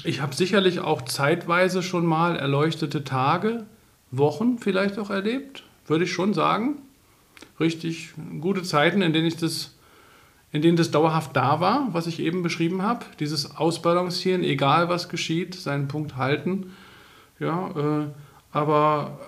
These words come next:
ich, es war dann immer wieder weg irgendwann bei mir. <laughs> Äh, und, äh, das ist auch nicht schlimm,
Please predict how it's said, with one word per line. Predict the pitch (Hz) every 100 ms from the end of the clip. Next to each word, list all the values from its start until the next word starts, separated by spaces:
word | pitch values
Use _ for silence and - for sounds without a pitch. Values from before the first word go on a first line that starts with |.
| - -
ich, | - 139
es | 165 -
war | 170
dann | 170 160
immer | 165 151
wieder | 147 131
weg | 127 127
irgendwann | 131 123 120 - -
bei | 127
mir. | 127 127 123 - - -
<laughs> | 135 127 143 - - - 139 -
Äh, | 135
und, | 131 131 139 143
äh, | 139
das | 143 147
ist | 170
auch | 190
nicht | 160 -
schlimm, | 160 147 127